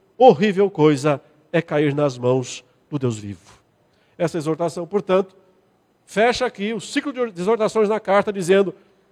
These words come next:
Não troque o certo pelo duvidoso, não abandone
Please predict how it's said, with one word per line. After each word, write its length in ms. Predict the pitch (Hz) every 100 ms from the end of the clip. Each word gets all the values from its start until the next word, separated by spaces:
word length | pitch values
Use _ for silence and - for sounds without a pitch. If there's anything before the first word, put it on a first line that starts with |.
| _ _ _ _ _ _
Não 100 | 185 190
troque 320 | 165 165 165
o 40 |
certo 440 | 175 - 147 143 -
pelo 160 | 151
duvidoso, 600 | 143 143 127 127 131 123 - _ -
não 160 | 190
abandone 720 | 226 214 220 185 202 208 208